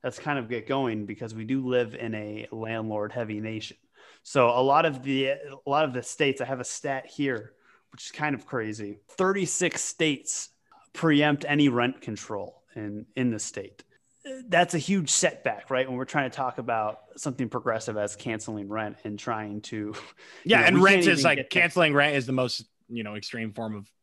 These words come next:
Speaker 2: rent control.
Speaker 1: Right,
Speaker 2: No
Speaker 1: e-,
Speaker 2: rent at all
Speaker 1: exactly.
Speaker 2: by law. And like, and that's, and that's what's a little bit tricky about it too, is, and, and that's wild that some states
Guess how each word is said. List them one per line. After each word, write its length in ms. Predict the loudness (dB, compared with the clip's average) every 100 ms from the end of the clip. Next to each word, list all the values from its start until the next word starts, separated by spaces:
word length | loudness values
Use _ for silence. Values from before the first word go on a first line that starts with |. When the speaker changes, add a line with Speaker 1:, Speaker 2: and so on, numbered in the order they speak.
| -4
Speaker 2:
rent 180 | -2 0
control. 480 | -2 -4 -2 -4 -6 _ _ 2
Speaker 1:
Right, 280 | 4 4
Speaker 2:
No 220 | 4 6 8
Speaker 1:
e-, 20 |
Speaker 2:
rent 240 | 6 6
at 60 | 6
all 160 | 6
Speaker 1:
exactly. 180 | 4 2
Speaker 2:
by 180 | 4 4
law. 400 | 6 6 6 2 -4 -20 -20 -2
And 160 | 2
like, 160 | 4 4
and 120 | 4
that's, 180 | 4 2
and 160 | 0 2
that's 200 | 2 2
what's 220 | -2 -2
a 40 |
little 160 | -4 -4
bit 140 | -6 -10
tricky 380 | -6 -6 -2 -4
about 220 | -4 -8
it 140 | -10 -10
too, 400 | -8 -6 -6 -8
is, 160 | -10
and, 240 | -14 -16 -12
and 140 | -4 0
that's 180 | -2
wild 520 | -4 -8 -4 -2 -2 -4
that 140 | -8
some 160 | -8 -10
states 340 | -8 -10 -10